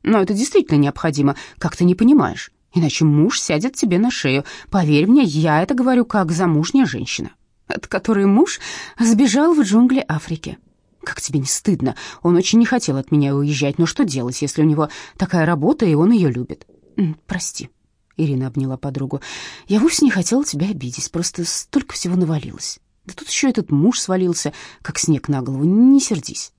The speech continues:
«Да я не сержусь». Катерина, однако, надулась и, как обычно, в таком состоянии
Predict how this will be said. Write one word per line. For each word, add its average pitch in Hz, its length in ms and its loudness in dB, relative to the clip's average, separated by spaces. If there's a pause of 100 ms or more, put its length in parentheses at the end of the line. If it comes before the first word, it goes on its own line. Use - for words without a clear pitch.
(280)
«Да 175 200 0
я 165 140 4
не 151 120 4
сержусь». 139 580 -6 (440)
Катерина, 131 440 -6
однако, 131 340 -6
надулась 143 640 -6
и, 220 100 -4
как 202 220 -10
обычно, 175 360 -6
в - 80 -10
таком 160 300 -6
состоянии 170 720 -2